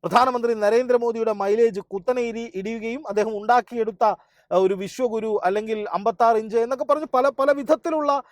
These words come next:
നെറേറ്റീവുകൾ പ്രധാനമന്ത്രി നരേന്ദ്രമോദിക്ക് അദ്ദേഹവും അദ്ദേഹത്തിൻ്റെ വൃന്ദങ്ങളും ഉണ്ടാക്കിയെടുത്തിട്ടുണ്ട്.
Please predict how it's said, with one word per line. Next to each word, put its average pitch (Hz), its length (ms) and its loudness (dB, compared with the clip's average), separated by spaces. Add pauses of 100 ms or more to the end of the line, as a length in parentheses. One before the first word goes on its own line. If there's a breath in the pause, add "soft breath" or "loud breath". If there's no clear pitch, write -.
(180 soft breath)
നെറേറ്റീവുകൾ 262 800 4 (320)
പ്രധാനമന്ത്രി 254 480 0
നരേന്ദ്രമോദിക്ക് 233 720 2
അദ്ദേഹവും 226 380 2
അദ്ദേഹത്തിൻ്റെ 226 420 -2
വൃന്ദങ്ങളും 214 440 -4
ഉണ്ടാക്കിയെടുത്തിട്ടുണ്ട്. 202 680 -4